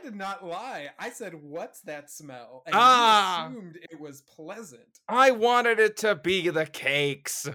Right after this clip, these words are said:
Speaker 1: No,
Speaker 2: Ah.
Speaker 1: we're gonna need to get a baker for them cakes, but
Speaker 2: Ah, I wanted to interview a baker.
Speaker 1: We'll get one, but today we actually have a very, very special interview.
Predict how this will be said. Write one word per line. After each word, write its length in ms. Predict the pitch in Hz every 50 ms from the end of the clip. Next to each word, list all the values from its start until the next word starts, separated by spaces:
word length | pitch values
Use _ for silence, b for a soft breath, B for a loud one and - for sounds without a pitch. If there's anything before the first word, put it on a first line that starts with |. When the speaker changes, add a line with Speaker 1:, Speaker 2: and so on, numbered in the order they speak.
| - _ _
Speaker 1:
No, 100 | - 151 131 _ -
Speaker 2:
Ah. 600 | 160 156 170 180 202 196 190 180 175 165 139 120
Speaker 1:
we're 140 | 175 214 226
gonna 120 | 214 202
need 140 | 190 185 160
to 80 | 170 165
get 120 | 160 151
a 80 | 139 131
baker 400 | 131 143 156 185 185 - 156 135
for 140 | - 147 131
them 180 | 127 127 127 120
cakes, 440 | - 151 135 127 123 117 - - -
but 180 | 165 143 160 196
Speaker 2:
Ah, 640 | 214 220 220 220 214 208 202 196 190 180 180 170 175
I 60 | 180
wanted 380 | 175 185 196 202 196 190 185
to 140 | - 190 175
interview 480 | 170 165 - 175 165 143 151 160 160 156
a 100 | 143 135
baker. 800 | - 151 151 151 143 143 143 151 139 127 117 113 107 98 98 _ _ _ _
Speaker 1:
We'll 300 | - 165 165 - 233 233
get 260 | 196 190 185 180 147
one, 260 | 147 147 143 147 147
but 200 | 143 151 160 151
today 240 | 156 175 202 220 208
we 160 | 196 196 196
actually 260 | 196 190 - 202 190 175
have 180 | 175 170 165
a 60 | 156
very, 380 | 147 139 165 180 185 185 185 175
very 320 | 165 165 170 165 160 160
special 340 | 156 - 180 165 160 170 160
interview. 480 | 147 147 156 156 151 151 151 151 147